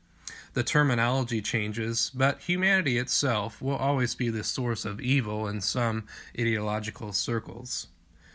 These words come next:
Your very existence is a threat to their utopia,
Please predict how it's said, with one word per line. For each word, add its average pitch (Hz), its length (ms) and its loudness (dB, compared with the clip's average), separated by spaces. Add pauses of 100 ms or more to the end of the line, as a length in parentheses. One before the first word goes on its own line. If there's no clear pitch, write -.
(160)
Your 123 280 4
very 120 380 4
existence 120 720 0
is 135 220 0
a 143 140 4
threat 147 440 2
to 135 240 0
their 110 300 0
utopia, 120 800 -2